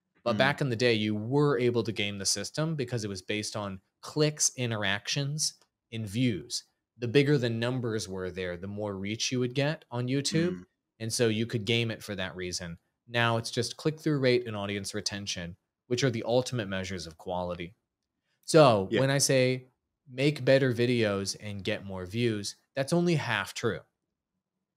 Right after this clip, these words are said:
Speaker 1: So you can increase your click-through rate by having more interesting topics, by having better titles and better thumbnails.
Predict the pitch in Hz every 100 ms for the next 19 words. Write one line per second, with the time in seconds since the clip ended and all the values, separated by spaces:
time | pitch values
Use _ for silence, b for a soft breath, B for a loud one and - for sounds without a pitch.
0 | _ - 123 107 127 - 131 120 135 147
1 | 165 160 - 143 156 156 - 107 95 85
2 | 92 - _ _ _ _ _ _ 101 101
3 | 101 110 104 95 98 101 104 110 110 110
4 | 107 - 90 - 95 92 175 202 - -
5 | - _ _ _ _ _ _ _ 98 101
6 | 104 101 98 98 90 - - 117 127 139
7 | 139 - 117 113 101 95 - 107 92 80
8 | - - -